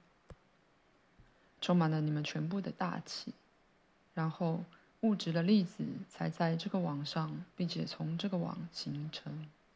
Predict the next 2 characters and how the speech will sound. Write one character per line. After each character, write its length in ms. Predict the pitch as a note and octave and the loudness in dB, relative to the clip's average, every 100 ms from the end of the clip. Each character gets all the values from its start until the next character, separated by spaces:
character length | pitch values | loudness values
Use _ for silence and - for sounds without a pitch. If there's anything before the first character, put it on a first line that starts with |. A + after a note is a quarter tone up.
| _ _ _ _ _ _ _ _ _ _ _ _ _ _ _ _ _ _ - _ - | _ _ _ _ _ _ _ _ _ _ _ _ _ _ _ _ _ _ -20 _ -10
现 360 | - D#3+ D3+ - | -4 -2 -4 -4
在， 340 | E3+ E3+ E3+ | -4 -4 -6